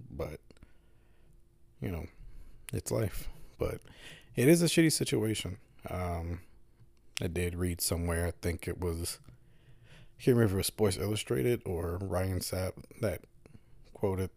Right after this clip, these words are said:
them saying that, um, they were secretly over the past year trying to sell the Ring of Honor library, like, their, all their video on demand tapes,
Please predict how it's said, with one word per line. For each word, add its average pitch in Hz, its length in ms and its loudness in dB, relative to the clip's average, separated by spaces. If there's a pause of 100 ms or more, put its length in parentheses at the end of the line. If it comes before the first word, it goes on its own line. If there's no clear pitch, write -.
(380)
them 90 160 -6
saying 92 400 -2
that, 85 140 -4
um, 92 500 -2 (1400)
they 104 100 4
were 95 100 6
secretly 92 440 0
over 92 140 0
the 85 100 -2
past 87 320 0
year 95 160 0
trying 90 300 0
to 85 60 -2
sell 92 460 0 (640)
the 104 100 -2
Ring 90 240 0
of 90 120 -2
Honor 90 320 2
library, 98 640 0 (460)
like, 87 200 -4
their, 85 220 -4
all 90 220 2
their 90 340 0 (1400)
video 101 600 2
on 104 180 -2
demand 95 480 0 (680)
tapes, - 340 -6